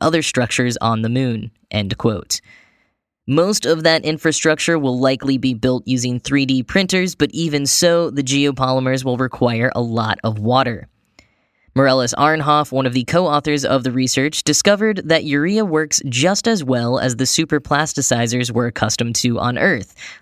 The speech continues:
like polycarboxylate, which are used to reduce the water content of concrete and geopolymers without sacrificing their flowability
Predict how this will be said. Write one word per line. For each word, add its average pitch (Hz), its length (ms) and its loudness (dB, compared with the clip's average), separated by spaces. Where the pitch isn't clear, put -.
like 120 300 2
polycarboxylate, 120 1040 0
which 120 180 0
are 131 60 2
used 143 400 2
to - 100 -2
reduce 135 500 0
the 139 140 0
water 139 360 2
content 135 420 0
of - 140 -4
concrete 135 480 0
and 117 140 -2
geopolymers 131 840 0
without 139 640 -2
sacrificing 123 840 0
their 117 360 -2
flowability 127 1080 0